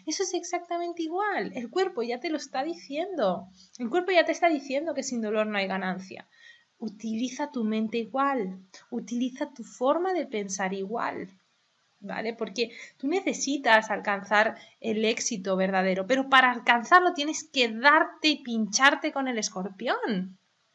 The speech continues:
No hay otra, no hay otra. Ahora, si me dicen, "No, Sofía, entonces yo no quiero conseguir aquello, lo otro". Ah, amigo, pues eso ya depende de ti.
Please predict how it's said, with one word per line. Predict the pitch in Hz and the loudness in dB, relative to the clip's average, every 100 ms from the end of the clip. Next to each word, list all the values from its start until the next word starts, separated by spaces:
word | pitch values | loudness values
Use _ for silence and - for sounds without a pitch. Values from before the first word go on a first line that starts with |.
| _ _ | _ _
No | 254 349 | 0 2
hay | 381 392 | 4 4
otra, | 466 262 196 196 - _ _ - - - 277 | 2 0 0 -4 -12 _ _ -20 -20 -10 4
no | 370 | 6
hay | 359 | 6
otra. | 381 381 180 - | 4 4 2 4
Ahora, | 254 277 - - | 4 6 4 -2
si | - | -8
me | 190 | -4
dicen, | 185 196 | -2 -2
"No, | 262 | -4
Sofía, | 220 190 240 170 | -4 -6 -4 -2
entonces | 190 190 190 | -2 -4 -2
yo | 220 | 0
no | 277 277 | -2 2
quiero | 277 294 | 4 4
conseguir | 285 220 220 208 226 226 | 2 -4 -4 -4 -2 0
aquello, | 208 202 254 196 | 0 4 2 2
lo | 185 240 | 0 0
otro". | 262 - - | 0 -4 0
Ah, | 269 370 | 4 4
amigo, | 320 311 320 | 2 -2 -4
pues | 311 196 | -4 -10
eso | 233 - | -10 -8
ya | 226 233 381 - | -4 -4 -4 -8
depende | 208 202 202 175 | -10 -4 -2 -2
de | 170 | -4
ti. | 277 - | -10 -16